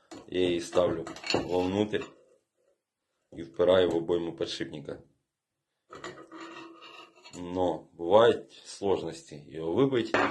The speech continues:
Тоді я по-другому делаю. Я вже маятник уберу. Е, ну, акцент, що з переробок на маятнику, це з цієї сторони стоїть два підшипника. Ой, два сальника.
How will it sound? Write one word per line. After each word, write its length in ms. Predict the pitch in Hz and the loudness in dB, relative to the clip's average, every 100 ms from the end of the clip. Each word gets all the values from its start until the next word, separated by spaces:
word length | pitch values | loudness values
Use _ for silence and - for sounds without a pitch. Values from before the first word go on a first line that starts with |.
| - - _ | -6 -16 _
Тоді 260 | - 87 113 | -6 -4 4
я 140 | 127 | 4
по-другому 540 | 110 110 107 90 80 80 | 6 4 4 2 0 -2
делаю. 360 | 78 78 76 73 - - - | 0 0 -2 -8 -20 -20 -20
Я 100 | 73 | -14
вже 160 | 73 71 | -12 -6
маятник 560 | 76 80 76 80 76 - - - - | -6 -6 -10 -14 -18 -20 -20 -20 -18
уберу. 440 | 85 90 120 135 - - - - - - - _ _ _ _ | -6 0 0 0 -6 -20 -20 -20 -20 -20 -20 _ _ _ _
Е, 320 | 90 92 87 - _ - | 2 4 4 -2 _ -6
ну, 340 | 104 98 78 - - | -2 -2 -2 -8 -4
акцент, 460 | 107 - 120 - | -4 4 6 6
що 260 | - 123 110 | 4 2 2
з 140 | - | -2
переробок 720 | - 110 107 107 135 120 - - _ _ - | -2 4 6 6 6 4 0 -10 _ _ -8
на 160 | 90 90 | -4 -2
маятнику, 680 | 85 78 76 71 73 71 - _ | -2 -4 -10 -16 -16 -16 -18 _
це 200 | - 90 | -4 -4
з 120 | - | -2
цієї 220 | 95 87 | -2 -2
сторони 360 | - 90 85 107 | -2 -6 -4 -6
стоїть 380 | - 80 69 - | -6 -8 -10 -16
два 220 | 73 85 78 | -4 -2 -2
підшипника. 600 | - - - - - _ _ _ _ _ _ - _ | -10 -16 -16 -18 -20 _ _ _ _ _ _ -20 _
Ой, 160 | 101 87 | -2 4
два 300 | - 92 92 | 6 8 4
сальника. 540 | - 78 76 71 - | 4 -2 -4 -10 -16